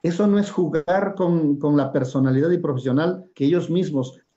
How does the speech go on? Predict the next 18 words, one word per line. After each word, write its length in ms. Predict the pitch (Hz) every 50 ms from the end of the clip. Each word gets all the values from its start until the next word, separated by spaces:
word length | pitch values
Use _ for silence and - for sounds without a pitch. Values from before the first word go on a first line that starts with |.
| _ _ -
aprueban 460 | - 117 - - 160 165 170 165 160 151
esto-, 360 | 147 139 139 - 127 120 - -
estos 340 | 131 123 127 - 131 123 120
dos 160 | 143 151 147
profesionales 640 | - 135 123 120 107 110 120 131 139 147 143 131 -
que 120 | - 107
trabajen 440 | 104 - 107 107 117 123 127 143 127
aquí. 320 | 107 101 - 143 208 - - - _ _ _ _ _ _ _ _ _ _ -
Yo 120 | 123 135
me 100 | 165 196
pregunto, 640 | 202 202 214 214 269 302 277 - 160 - - - - - - - _ - - _ - _ _ _ _ _ _ _ _ _ _ _
y 100 | - 156
no 100 | 180 202
sé 160 | 196 202 208 202
si 100 | 196 190
se 140 | 175 180
pregunta 480 | - 165 156 156 180 202 202 196 170 185
eso 260 | 196 185 190 180 170